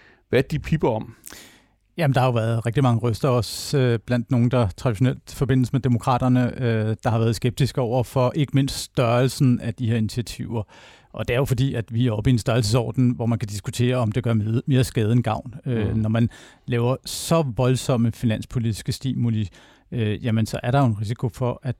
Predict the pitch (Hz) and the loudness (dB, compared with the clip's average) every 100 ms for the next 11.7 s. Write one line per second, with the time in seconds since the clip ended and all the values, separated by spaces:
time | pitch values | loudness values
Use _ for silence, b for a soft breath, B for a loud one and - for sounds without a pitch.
0 | - 113 107 107 - 123 110 110 127 110 | -2 -2 0 -2 -4 -2 -2 -2 -2 -2
1 | - 123 113 98 - 123 107 104 - - | -4 -4 -2 -4 -6 -4 -4 -4 -6 -2
2 | 117 123 123 - 120 113 - 113 110 123 | 0 2 0 0 0 0 -2 -4 -2 0
3 | 120 131 117 113 110 - 120 101 107 120 | 0 0 2 2 0 -2 -4 -6 -8 -12
4 | 110 113 151 170 151 131 B B B B | -4 2 4 6 4 2 B B B B
5 | _ - 117 120 117 - 110 160 160 131 | _ -4 0 2 0 -2 -2 0 0 0
6 | 107 120 117 107 101 - 120 - 123 - | -2 0 0 0 -4 -4 -4 -2 -2 0
7 | 110 107 - 120 120 117 120 113 101 - | 0 -2 0 0 2 0 0 -2 -4 -6
8 | 131 117 110 123 151 165 127 - 127 117 | -2 0 2 2 4 2 -2 -2 -2 0
9 | 131 120 113 - 127 123 - 117 - 113 | 0 2 2 0 -2 -2 -2 -4 0 -2
10 | - 117 127 120 110 110 110 110 B B | 0 0 2 2 0 -2 -2 -6 B B
11 | _ 131 120 127 135 139 127 | _ 0 2 4 4 2 0